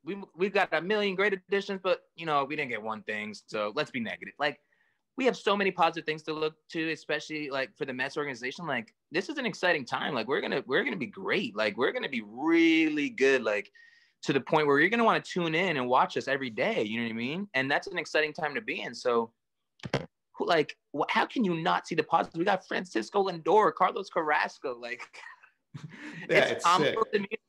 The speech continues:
Speaker 1: that any, <laughs> that everyone can look past that and just be like, "You know what? We didn't even get one guy.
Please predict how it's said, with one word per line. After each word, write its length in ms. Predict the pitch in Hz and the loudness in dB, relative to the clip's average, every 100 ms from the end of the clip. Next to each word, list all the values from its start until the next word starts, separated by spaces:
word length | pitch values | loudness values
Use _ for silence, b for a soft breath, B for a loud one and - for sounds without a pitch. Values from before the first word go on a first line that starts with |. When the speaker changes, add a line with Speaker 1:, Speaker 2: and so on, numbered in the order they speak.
| _ _ _ | _ _ _
Speaker 1:
that 160 | 156 156 | -2 0
any, 200 | 165 180 | -2 -2
<laughs> 180 | 180 180 | -2 2
that 160 | 156 | 2
everyone 400 | 147 160 185 180 | 2 -2 -4 -6
can 180 | 180 160 | -6 -6
look 220 | 143 151 _ | -4 -6 _
past 340 | - 131 135 - | -2 0 0 0
that 200 | 175 180 | -2 -2
and 80 | 151 | -4
just 180 | 131 131 | -14 -10
be 100 | 131 | -8
like, 140 | 120 | -8
"You 60 | 143 | -8
know 80 | 143 | -8
what? 100 | 135 | -8
We 80 | |
didn't 140 | 143 135 | -10 -14
even 100 | 127 | -10
get 120 | 127 | -8
one 160 | 123 127 | -6 -4
guy. 300 | 127 123 123 | 0 0 0